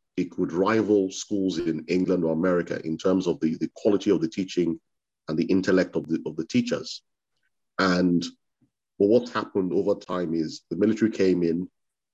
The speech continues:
they mismanaged the economy, couldn't pay teachers, couldn't train teachers, and education has deteriorated since then. So you now find people who go to uni-, who are graduates of universities in Nigeria who cannot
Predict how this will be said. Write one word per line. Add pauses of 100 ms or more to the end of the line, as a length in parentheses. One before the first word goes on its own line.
(160)
they
mismanaged
the
economy,
couldn't
pay
teachers,
couldn't
train
teachers, (640)
and (480)
education
has
deteriorated
since
then. (460)
So
you
now (100)
find (160)
people
who
go
to
uni-,
who
are
graduates
of
universities
in
Nigeria (560)
who
cannot